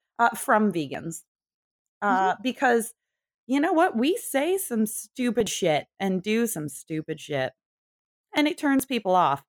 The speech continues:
Speaker 1: even other vegans, primarily us. We are very, um, strong in our opinions about that.
Speaker 2: Oh,
Speaker 1: <laughs>
Speaker 2: are we ever?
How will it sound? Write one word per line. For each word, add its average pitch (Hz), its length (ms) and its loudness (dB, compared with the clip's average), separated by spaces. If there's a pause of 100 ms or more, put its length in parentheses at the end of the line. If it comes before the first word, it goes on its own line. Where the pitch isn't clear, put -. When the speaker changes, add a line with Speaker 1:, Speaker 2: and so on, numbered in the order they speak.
Speaker 1:
even 247 260 2
other 175 180 0
vegans, 143 560 -8
primarily 170 480 -2
us. - 320 -6
We 175 140 -4
are 160 120 0
very, 143 420 -4 (720)
um, 214 360 -4 (220)
strong 165 420 0
in 165 80 -4
our - 80 -4
opinions 208 460 -8
about - 280 -2
that. - 200 -10 (640)
Speaker 2:
Oh, 170 180 2
Speaker 1:
<laughs> 269 500 0
Speaker 2:
are 156 120 0
we 143 120 -2
ever? - 400 -4